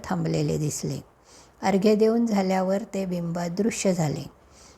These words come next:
असे अधूनमधून संध्येच्या वेळी दिसत राहिले. काही वेळेला संध्याकाळीसुद्धा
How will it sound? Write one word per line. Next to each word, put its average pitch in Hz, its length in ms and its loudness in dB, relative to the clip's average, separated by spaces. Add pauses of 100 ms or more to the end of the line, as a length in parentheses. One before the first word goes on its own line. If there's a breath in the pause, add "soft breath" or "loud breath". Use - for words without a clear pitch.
(160 loud breath)
असे 220 300 4
अधूनमधून 196 680 2
संध्येच्या 175 600 -2
वेळी 175 260 -2
दिसत 180 420 -2
राहिले. 151 340 -2 (640 soft breath)
काही 196 300 4
वेळेला 220 500 4
संध्याकाळीसुद्धा 190 1160 0